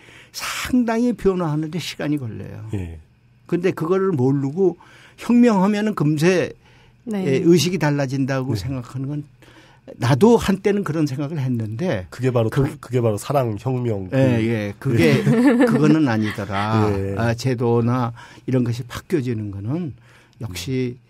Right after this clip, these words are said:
Speaker 2: 음.
Speaker 1: 오랜 시간을 두고 가는 거다.
Speaker 2: 예.
Speaker 1: 이렇게 생각하게 됐습니다.
Speaker 3: 그 저희가 애초에 궁금했던 거는 정말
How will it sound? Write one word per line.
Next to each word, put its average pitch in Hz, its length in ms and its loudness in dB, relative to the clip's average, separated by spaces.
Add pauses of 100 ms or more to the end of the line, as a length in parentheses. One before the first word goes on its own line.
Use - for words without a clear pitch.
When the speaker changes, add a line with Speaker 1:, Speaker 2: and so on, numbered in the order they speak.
(120)
Speaker 2:
음. 113 60 -10
Speaker 1:
오랜 143 340 4
시간을 139 680 -2
두고 123 360 -8
가는 120 300 -8
거다. 110 480 -8
Speaker 2:
예. 98 60 -4
Speaker 1:
이렇게 92 400 -6 (180)
생각하게 117 600 -10
됐습니다. 113 480 -18 (300)
Speaker 3:
그 220 100 -8
저희가 196 320 -2
애초에 180 320 -4
궁금했던 170 580 -4
거는 160 440 -6
정말 165 520 -4